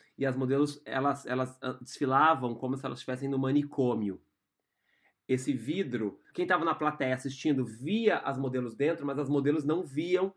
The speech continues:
a plateia fora. Então elas, ela, elas andavam e caminhavam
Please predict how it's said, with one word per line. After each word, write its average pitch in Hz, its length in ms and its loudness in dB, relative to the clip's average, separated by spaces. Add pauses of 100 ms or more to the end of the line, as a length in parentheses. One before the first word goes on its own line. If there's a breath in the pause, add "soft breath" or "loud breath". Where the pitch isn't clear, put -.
(140 soft breath)
a 139 100 0
plateia 151 380 0
fora. 117 520 0 (920)
Então 185 280 2
elas, 190 280 2
ela, 143 280 2
elas 147 240 0
andavam 147 460 4
e 143 60 2
caminhavam 127 760 -2